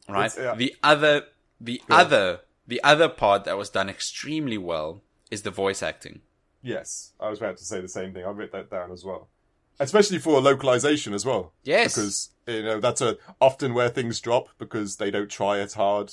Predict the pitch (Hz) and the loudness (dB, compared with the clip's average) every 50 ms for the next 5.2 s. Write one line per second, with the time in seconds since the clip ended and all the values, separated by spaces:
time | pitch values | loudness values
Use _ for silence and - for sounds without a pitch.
0 | - _ _ - 107 101 98 98 98 95 101 110 127 120 101 104 101 - - 107 | -16 _ _ -8 -6 -6 -6 -6 -6 -4 -2 0 0 0 0 -2 -4 -4 -6 -6
1 | 101 101 101 98 101 107 101 98 98 104 98 101 98 98 90 80 104 98 95 - | -4 -4 -4 -4 -2 -4 -4 -2 -2 -4 -6 -6 -8 -14 -12 -8 -8 -8 -8 -10
2 | 76 90 - 98 92 92 - 104 104 - - - - _ _ _ _ _ - 165 | -12 -10 -8 -6 -6 -6 -8 -12 -12 -10 -12 -12 -14 _ _ _ _ _ 2 4
3 | 175 185 208 - 147 139 143 156 143 - 147 135 117 - - 139 127 - - 123 | 6 6 4 4 4 4 6 6 6 4 2 -4 -4 0 2 2 2 0 -2 -6
4 | 127 127 139 156 - - - 175 160 151 156 147 - 160 151 131 156 151 147 - | -6 -2 0 0 0 0 0 0 0 0 0 -2 -4 -6 -2 0 0 0 0 -2
5 | 160 156 160 | -6 -8 -8